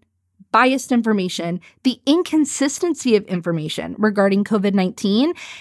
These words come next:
has people kind of abandoning the "just Google it" mindset and really paying attention to the people who are showing up as leaders and claiming their space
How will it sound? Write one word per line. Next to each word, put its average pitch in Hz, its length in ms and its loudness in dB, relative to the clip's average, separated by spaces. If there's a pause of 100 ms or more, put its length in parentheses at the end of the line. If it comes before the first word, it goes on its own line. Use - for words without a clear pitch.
has 240 260 0
people 285 360 0
kind 277 240 0
of 220 80 2
abandoning 208 680 2
the 190 140 -4 (140)
"just - 460 0 (120)
Google 180 320 -2
it" 175 160 -6
mindset 165 560 -2 (400)
and 220 400 2
really 320 440 4
paying 214 340 2
attention 220 480 0
to 262 120 -4
the 220 80 2
people 240 420 0
who 247 100 -2
are 196 100 -2
showing 247 420 0
up 254 100 -2
as 226 160 -8
leaders 180 480 0 (320)
and 226 220 2
claiming 240 500 2
their 233 160 4
space 175 500 -4